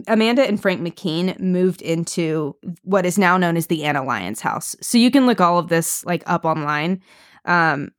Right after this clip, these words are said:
but it's under the Anna Lyons house. And I will say it's this very, like, you wouldn't think that it was haunted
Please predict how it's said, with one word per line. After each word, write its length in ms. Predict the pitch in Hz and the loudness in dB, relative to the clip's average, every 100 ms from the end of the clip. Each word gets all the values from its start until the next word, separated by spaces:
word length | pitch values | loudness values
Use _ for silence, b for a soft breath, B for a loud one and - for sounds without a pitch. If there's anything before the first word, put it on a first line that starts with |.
| _ _ _ _ - | _ _ _ _ 0
but 120 | 202 | 2
it's 140 | 185 | 2
under 280 | 185 170 180 | 0 0 0
the 200 | 175 - | -2 -2
Anna 180 | 151 156 | -2 -2
Lyons 360 | 151 147 151 - | -2 -2 -4 0
house. 420 | 165 170 - - | 0 0 -4 -8
And 240 | - 175 156 | -2 0 0
I 140 | 165 | 2
will 120 | 180 180 | 2 2
say 220 | 165 151 | 0 -2
it's 140 | 160 | -2
this 220 | - 190 | 0 0
very, 320 | - 165 165 160 | 2 0 2 0
like, 340 | 147 - - _ _ _ _ _ _ _ _ _ _ - | -2 -6 -14 _ _ _ _ _ _ _ _ _ _ -2
you 160 | 226 269 | 4 6
wouldn't 440 | 277 311 294 - | 6 4 2 -2
think 220 | - 254 | 2 4
that 120 | 233 208 | 4 2
it 60 | |
was 120 | 175 - | 0 -2
haunted 500 | 185 156 120 98 | -2 0 -4 -8